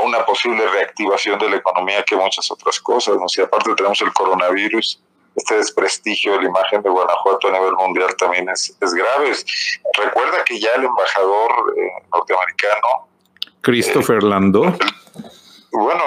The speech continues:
Speaker 1: el Departamento de Estado ya señaló, eh, a Guanajuato con una advertencia por el peligro de circular por sus carreteras,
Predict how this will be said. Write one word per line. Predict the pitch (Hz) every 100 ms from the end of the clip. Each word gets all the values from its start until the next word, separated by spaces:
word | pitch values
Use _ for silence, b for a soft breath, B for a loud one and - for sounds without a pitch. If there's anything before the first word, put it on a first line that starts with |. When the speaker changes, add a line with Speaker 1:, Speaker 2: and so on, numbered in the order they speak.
| 117
Speaker 1:
el | 104
Departamento | 98 95 107 135 139
de |
Estado | 123 120 120 127 131 -
ya | 107 101
señaló, | - 123 107 95 98 107 117 -
eh, | 87
a | 82
Guanajuato | 85 87 - 101 113
con | 95
una | 92 101
advertencia | 95 92 98 - 127 156 - 104 95
por | - -
el | 87 -
peligro | 90 87 101 110
de | 90
circular | - - 85 80 87
por | - -
sus | -
carreteras, | - 139 233 120 131